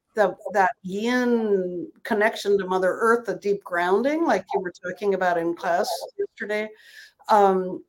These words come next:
has become diminished. And so there's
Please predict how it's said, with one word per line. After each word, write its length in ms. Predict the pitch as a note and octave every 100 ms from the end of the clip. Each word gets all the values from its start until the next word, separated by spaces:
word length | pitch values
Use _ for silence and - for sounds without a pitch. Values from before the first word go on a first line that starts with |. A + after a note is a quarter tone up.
| _
has 180 | A3 A#3
become 420 | A#3+ B3 C#4 A#3+
diminished. 760 | A3+ G#3 G3+ G#3 G3+ - - - A3
And 260 | G#3 G3
so 480 | G3 A#3 G3+ G3 F#3+ - _ _ _ -
there's 640 | G#3 G#3 G3 F#3+ - -